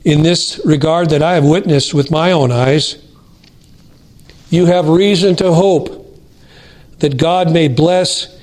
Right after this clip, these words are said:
your faithful labors, dear parents. Train up your children in the way that they should go. And even when they are old, they will not depart from it. That's not an absolute promise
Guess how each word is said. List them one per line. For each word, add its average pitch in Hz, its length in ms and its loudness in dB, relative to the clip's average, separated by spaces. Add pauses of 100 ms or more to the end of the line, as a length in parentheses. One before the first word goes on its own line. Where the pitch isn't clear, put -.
(140)
your 156 220 2
faithful 180 560 0
labors, 160 440 2
dear 139 220 0
parents. 131 600 -2 (1200)
Train 180 320 0
up 196 140 -2
your 196 120 0
children 170 520 0
in 120 80 -8
the 120 100 -8
way 139 220 -2
that 160 160 -4
they 156 160 -4
should 170 240 -8
go. 160 460 -4 (840)
And 165 140 -8
even 175 380 2
when 175 100 4
they 175 140 2
are 165 140 4
old, 156 360 2
they 131 120 0
will 131 120 -4
not 147 220 -2
depart 151 500 -2
from 160 220 -2
it. 127 100 -4
That's 143 240 -4
not 160 160 -2
an 156 80 -2
absolute 151 480 -2
promise 156 380 -2